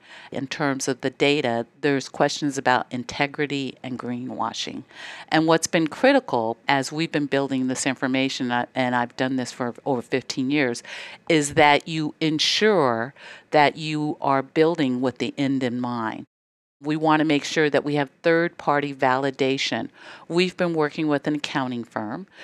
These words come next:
to actually, as we're getting the data, to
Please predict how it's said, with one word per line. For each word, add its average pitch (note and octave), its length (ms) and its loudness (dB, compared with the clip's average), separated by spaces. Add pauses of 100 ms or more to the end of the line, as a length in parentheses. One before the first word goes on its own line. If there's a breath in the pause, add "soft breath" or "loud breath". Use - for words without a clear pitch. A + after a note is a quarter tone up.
(240 loud breath)
to E3 260 2
actually, D#3 520 2
as C#3+ 140 2
we're C#3+ 160 0
getting D#3+ 400 0
the D#3+ 120 0
data, A#2+ 480 0 (240 loud breath)
to D3 360 0